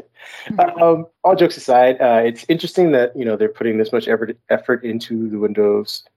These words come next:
eleven, uh, P C app check, because I feel like that's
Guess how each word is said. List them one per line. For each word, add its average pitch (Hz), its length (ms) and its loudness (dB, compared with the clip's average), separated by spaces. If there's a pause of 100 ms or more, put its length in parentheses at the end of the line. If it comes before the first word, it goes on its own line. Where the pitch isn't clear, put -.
(280)
eleven, 98 500 0
uh, 101 460 -2
P - 140 -20
C - 260 -6
app 104 300 0
check, - 360 -2
because 113 260 0
I 101 80 2
feel 135 200 0
like 113 220 0
that's - 320 -4